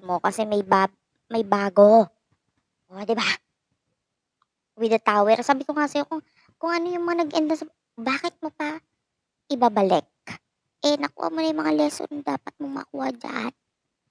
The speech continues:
Di ba? Di ba? Anyway, anong emosyon nyo sa isa't isa ng person na ito? Hindi ako masyadong makapagsalita ng maayos, ha? Medyo,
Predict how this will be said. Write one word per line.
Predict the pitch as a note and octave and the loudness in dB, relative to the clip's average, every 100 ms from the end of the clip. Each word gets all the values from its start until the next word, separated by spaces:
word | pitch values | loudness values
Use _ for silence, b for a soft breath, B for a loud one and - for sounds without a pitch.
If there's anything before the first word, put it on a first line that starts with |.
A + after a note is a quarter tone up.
| _ _ _ _ _ _ _ _ _ | _ _ _ _ _ _ _ _ _
Di | - | -12
ba? | - - - _ _ _ _ _ _ | -8 -8 -10 _ _ _ _ _ _
Di | - | -8
ba? | - - - _ _ _ _ _ _ _ _ b b b G3+ | -2 -2 -4 _ _ _ _ _ _ _ _ b b b -8
Anyway, | G3 F#3+ F#3 | -4 -4 -2
anong | G#3 G#3+ | -4 -4
emosyon | A3 G#3+ G#3 G#3 | -6 -6 -4 -4
nyo | G#3 | -4
sa | - - | -8 -10
isa't | - - | -12 -12
isa | - - | -14 -12
ng | - - | -12 -12
person | - F#3+ - F#3+ | -12 -12 -14 -14
na | F#3 | -14
ito? | - - - _ _ - _ - - _ _ _ _ - - _ _ _ _ - _ - - - | -14 -20 -20 _ _ -20 _ -20 -20 _ _ _ _ -20 -20 _ _ _ _ -20 _ -20 -20 -4
Hindi | C4 | -2
ako | C#4+ | 0
masyadong | C#4+ C#4+ B3+ C4 | 0 0 0 -4
makapagsalita | B3+ B3+ C4 A3+ - B3 A#3 | -6 -6 -8 -6 -2 -2 -4
ng | A#3 A#3 | -8 -10
maayos, | A3+ A3+ A3+ A#3 G#3+ F#3+ | -12 -10 -8 -8 -10 -12
ha? | F#3+ G3 - _ _ _ _ - | -12 -14 -20 _ _ _ _ -20
Medyo, | F#3+ G#3 | -6 -2